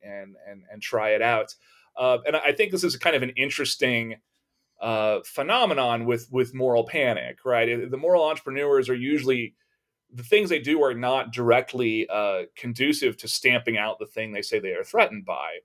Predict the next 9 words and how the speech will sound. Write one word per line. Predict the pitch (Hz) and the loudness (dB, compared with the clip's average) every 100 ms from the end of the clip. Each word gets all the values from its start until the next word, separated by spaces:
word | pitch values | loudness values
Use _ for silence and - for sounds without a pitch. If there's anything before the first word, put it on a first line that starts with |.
| _ _ - | _ _ -12
Um, | 110 | -6
there's | 120 120 | 0 2
almost | 147 139 127 | 4 2 -4
a | 127 | -4
kind | 123 | -6
of | 104 | -6
symbiotic | - 135 120 113 110 101 110 | -6 -4 0 2 2 -2 -2
relationship | 104 127 123 113 - - - | 0 0 -2 -8 -8 -10 -12
between | 101 - 110 101 | -20 -16 -14 -14